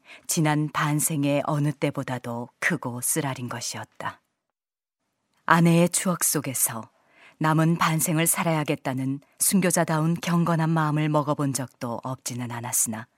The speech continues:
준보의 체질과 기질로는 필경은 당치 않은 일만 같아서 역시 다음 숙명을 기다리는 희망이 그 어디인지 마음 한 귀퉁이를 흐르고 있었다.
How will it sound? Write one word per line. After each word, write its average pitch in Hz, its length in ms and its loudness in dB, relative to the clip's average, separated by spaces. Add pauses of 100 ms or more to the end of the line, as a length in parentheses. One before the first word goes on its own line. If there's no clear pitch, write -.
(760)
준보의 180 480 4
체질과 180 540 2
기질로는 127 680 -4 (480)
필경은 123 600 -2 (240)
당치 156 400 0
않은 165 240 4
일만 156 260 2
같아서 - 600 -4 (760)
역시 131 500 -2
다음 151 360 2
숙명을 175 480 2
기다리는 156 500 0
희망이 120 600 -6 (460)
그 147 200 -2
어디인지 127 840 -4
마음 143 380 2
한 170 220 0
귀퉁이를 139 560 -4
흐르고 127 340 -8
있었다. - 600 -8